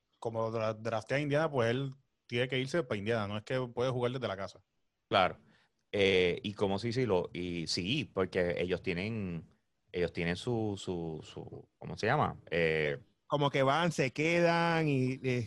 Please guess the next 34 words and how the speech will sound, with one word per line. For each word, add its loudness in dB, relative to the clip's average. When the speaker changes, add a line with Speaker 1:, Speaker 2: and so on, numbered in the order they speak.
Speaker 3:
lo-, 2
eh, -4
Speaker 2:
Sí. 0
Speaker 3:
se 0
quedan 4
ahí 2
en 4
el 2
campus. 2
Fíjate, 2
en 2
eso, 4
y 0
abunda-, 0
un 0
poquito -2
saliendo, -4
bueno, 0
es 0
ese 0
mismo 2
tema. -4
Eh, 2
cuando 2
yo 4
hablé 2
con, 0
con -2
que -2
empecé -2
a 0
hacer -2
el, 0
el, -2